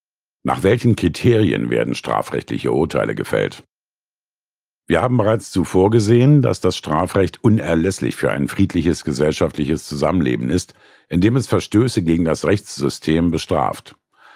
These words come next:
Es hat also normativen Charakter.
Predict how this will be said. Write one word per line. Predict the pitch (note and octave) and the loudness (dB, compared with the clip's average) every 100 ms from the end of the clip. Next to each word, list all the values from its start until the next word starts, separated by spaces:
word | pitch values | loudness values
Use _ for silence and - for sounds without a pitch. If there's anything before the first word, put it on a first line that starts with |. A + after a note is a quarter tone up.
| _ - | _ -6
Es | - | -2
hat | B2 A2 | -2 0
also | A2 G2+ G2+ - | 0 2 2 2
normativen | D#2+ E2+ G#2 G#2+ G#2 - A#2 A#2 D#2 G#1+ G1+ | 2 4 4 2 0 -2 0 0 0 -2 -2
Charakter. | B1 A1+ B1 - E2 G#2 G2+ | -4 -2 -4 -2 0 0 -4